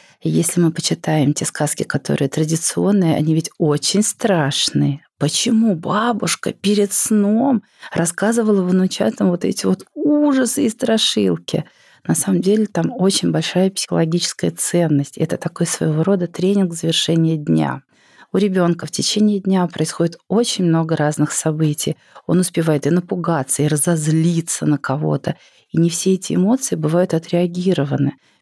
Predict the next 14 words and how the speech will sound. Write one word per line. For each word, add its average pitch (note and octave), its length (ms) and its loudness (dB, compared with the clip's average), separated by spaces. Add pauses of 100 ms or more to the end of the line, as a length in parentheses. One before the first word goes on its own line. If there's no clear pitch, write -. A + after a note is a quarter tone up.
Перед D#3 200 -4
уходом F3+ 400 0
ко D#3 180 0
сну A3 260 2
хорошо E3 500 0
бы F3+ 120 0
доиграть F3 640 0
эти E3 300 -2
эмоции. D#3+ 640 0 (380)
И D#3 60 2
в - 60 -6
таком - 420 -2 (120)
метафорическом F#3 1120 0
плане, E3+ 640 0